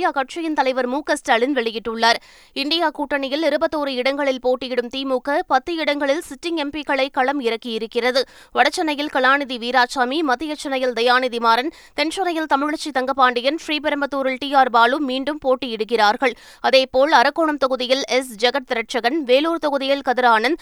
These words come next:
திருவண்ணாமலை தொகுதியில் சி என் அண்ணாதுரை, நீலகிரியில் ஆ ராசா மீண்டும் போட்டியிடுகிறார்கள்.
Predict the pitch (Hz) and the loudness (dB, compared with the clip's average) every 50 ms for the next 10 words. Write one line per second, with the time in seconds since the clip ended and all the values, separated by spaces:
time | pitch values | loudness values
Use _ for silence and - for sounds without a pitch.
0 | - - _ - 311 339 330 370 359 359 339 330 320 302 294 - 277 269 262 277 | -10 -12 _ -2 2 4 4 4 4 4 2 2 2 2 0 0 0 0 0 0
1 | 269 277 277 294 - - 294 240 269 262 - 226 240 269 285 294 262 254 240 247 | 0 -2 -2 -2 -4 -8 -4 -2 -2 -2 0 0 0 2 0 0 2 2 2 2
2 | 254 - - 240 262 294 302 302 - 294 269 254 269 277 - 180 226 262 269 262 | 0 0 -2 -4 -2 -2 -2 -2 -4 -4 -4 -2 -2 0 2 4 4 6 6 6
3 | 233 247 - - 262 269 320 294 262 262 269 269 311 302 - 262 240 240 294 262 | 4 4 4 4 2 4 4 2 0 -2 -2 -2 -4 -2 0 2 0 2 0 -2
4 | 233 226 220 220 247 233 220 208 220 233 - 262 | -4 -2 -2 -2 0 2 4 4 4 2 2 -2